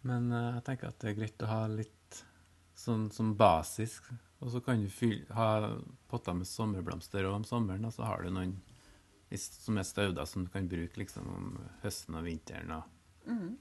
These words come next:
Speaker 2: Når vi var på hagebesøk her, så fikk vi jo et tips fra hun vi besøkte, at, eh, hun tok staudene og hatt dem, tok dem i potte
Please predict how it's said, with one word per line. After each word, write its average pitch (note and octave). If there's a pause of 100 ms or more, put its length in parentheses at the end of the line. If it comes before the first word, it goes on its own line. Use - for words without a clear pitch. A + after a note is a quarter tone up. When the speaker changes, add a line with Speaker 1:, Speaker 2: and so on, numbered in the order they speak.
(200)
Speaker 2:
Når B3
vi B3
var A#3+
på B3
hagebesøk F#3
her, C4
så C4
fikk B3+
vi F#3
jo F#3
et F#3+
tips -
fra A3
hun G#3
vi G3+
besøkte, G#3+
at, G#3+
eh, G3+
hun G3+
tok G3
staudene E3+
og F#3
hatt F#3
dem, D#3+
tok F3
dem D3
i D3+
potte D#3+